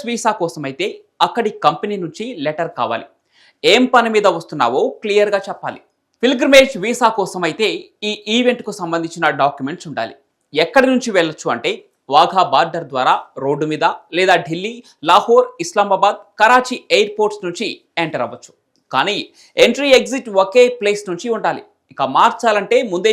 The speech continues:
పర్మిషన్ తీసుకోవాలి. పాకిస్తాన్లోకి వెళ్ళాక ఇరవై నాలుగు గంటల్లో పోలీస్ రిజిస్ట్రేషన్ చేయించాలి. హోటల్లో ఉంటే వాళ్ళే స్వయంగా చేయిస్తారు, లేకపోతే స్టేషన్కు వెళ్లాల్సి ఉంటుంది. వీసా ప్రాసెస్కు ముప్పై నుంచి ముప్పై ఐదు రోజులు పట్టే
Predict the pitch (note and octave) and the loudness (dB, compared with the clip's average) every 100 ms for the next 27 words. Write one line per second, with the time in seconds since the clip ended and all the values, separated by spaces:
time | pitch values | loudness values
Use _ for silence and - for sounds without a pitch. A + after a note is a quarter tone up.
0 | A3 G3+ G3 A3 G#3+ G3+ F#3 - C3+ A2+ | 0 -2 -2 -6 -12 -14 -14 -10 -8 -8
1 | - _ _ _ _ - B3+ C#4 - B3+ | -10 _ _ _ _ 4 4 4 0 2
2 | B3 B3 G#3 E3 F#3+ A3 G#3+ E3 - _ | 2 2 0 -2 2 2 2 0 -2 _
3 | _ D#3+ A#3 B3+ B3+ A3+ F#3+ D#3 D3+ C3+ | _ 0 4 4 4 4 2 -2 -2 -2
4 | C#3+ A3 G#3 F#3+ G#3+ A#3 A3 F#3+ G#3+ - | -2 -2 -2 -2 0 -2 -8 -12 -12 -8
5 | G#3+ G#3+ G3+ F#3 D#3+ D#3 A#2 - _ _ | -8 -8 -12 -12 -12 -8 -10 -10 _ _
6 | _ _ - G3+ B3 A3 G#3 F#3+ G#3 B3+ | _ _ 4 4 4 0 -2 -2 -2 -2
7 | - C#3 D3 E3+ F#3+ A3 - E3+ E3 E3+ | -4 2 2 4 0 -6 -4 -4 -4 -6
8 | E3+ - B2 - A2 - _ _ D3 C3+ | -8 -10 -12 -10 -10 -12 _ _ -8 -2
9 | F#3+ - F#3 F#3 G#3+ D#3+ - F3 F#3 G#3 | -2 -2 -8 -6 -6 -8 -6 -6 -6 -10
10 | G3 F#3+ F3+ F3+ F3 F3 D3 - _ _ | -10 -6 -4 -4 -6 -10 -16 -18 _ _
11 | _ _ - - A#3+ B3+ C4 B3 A#3+ A3+ | _ _ -20 -4 -2 4 4 6 4 4
12 | A#3 A#3 A3 - - E3 G3 G3+ B3+ B3 | 0 0 -2 -2 -6 -4 -2 2 2 2
13 | A#3+ D4 A3 G#3+ B3 B3 A#3 A#3 A3 G#3+ | -4 -4 -4 2 6 6 6 0 0 -4
14 | G3+ G3+ | -2 0